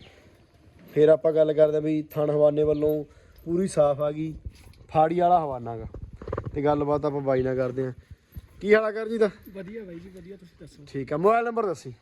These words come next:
Speaker 2: ਸਤਾਨਵੇਂ ਅੱਠ ਸੌ ਛੇ,
Speaker 1: ਹਾਂਜੀ।
Speaker 2: ਬਵੰਜਾ ਸੱਤ ਸੌ ਤੇਤੀ।
Speaker 1: ਠੀਕ ਆ,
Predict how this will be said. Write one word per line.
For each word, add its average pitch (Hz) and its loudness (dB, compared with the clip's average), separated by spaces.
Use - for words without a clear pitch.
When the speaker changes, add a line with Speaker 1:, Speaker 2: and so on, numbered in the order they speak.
Speaker 2:
ਸਤਾਨਵੇਂ 240 -14
ਅੱਠ 233 -16
ਸੌ - -20
ਛੇ, 214 -14
Speaker 1:
ਹਾਂਜੀ। 202 -8
Speaker 2:
ਬਵੰਜਾ 214 -10
ਸੱਤ 208 -16
ਸੌ 208 -20
ਤੇਤੀ। 151 -20
Speaker 1:
ਠੀਕ 131 -14
ਆ, 120 -6